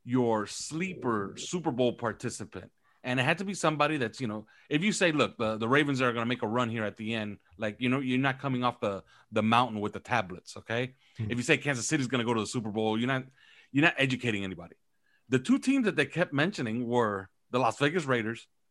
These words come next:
Speaker 1: and the Miami Dolphins. Now, what do you think that is?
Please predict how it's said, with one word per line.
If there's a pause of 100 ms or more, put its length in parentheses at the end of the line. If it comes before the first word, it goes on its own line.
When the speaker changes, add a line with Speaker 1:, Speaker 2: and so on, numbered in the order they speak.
(100)
Speaker 1:
and
the
Miami
Dolphins. (540)
Now,
what
do
you
think
that
is?